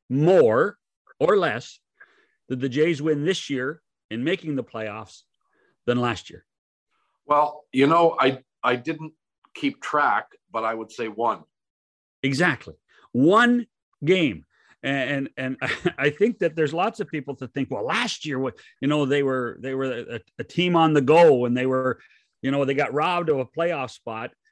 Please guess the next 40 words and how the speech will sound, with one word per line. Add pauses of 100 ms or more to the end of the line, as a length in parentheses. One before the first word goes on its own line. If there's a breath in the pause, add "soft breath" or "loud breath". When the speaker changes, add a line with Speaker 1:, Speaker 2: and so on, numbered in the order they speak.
Speaker 1:
And
this
year,
the
expectation (160)
was,
"Well,
they're
gonna
make
the
playoffs,
and
it's
a
question
early
on
whether
they're
gonna
win
the
division
or
not,
and
we're,
you
know,
gonna
talk
about
World
Series." (240 soft breath)
And
there's
one
game
difference.